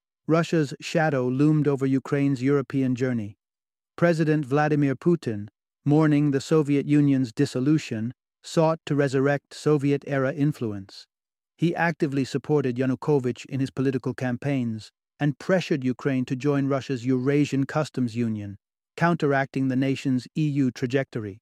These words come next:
Yanukovych's near alignment with the E U provoked severe trade reprisals from Russia,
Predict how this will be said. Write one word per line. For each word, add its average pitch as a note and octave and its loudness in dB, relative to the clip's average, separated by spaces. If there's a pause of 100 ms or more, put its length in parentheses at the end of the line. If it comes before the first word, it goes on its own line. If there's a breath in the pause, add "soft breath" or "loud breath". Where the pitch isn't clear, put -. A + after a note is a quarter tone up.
(540)
Yanukovych's D#3+ 0
near E3+ 4
alignment D3 2
with C3+ -4
the C3 -2
E D3+ 0
U B2+ -2 (280)
provoked D3+ 0
severe E3 2
trade D#3 0
reprisals B2+ -2
from A#2+ -2
Russia, A2 -8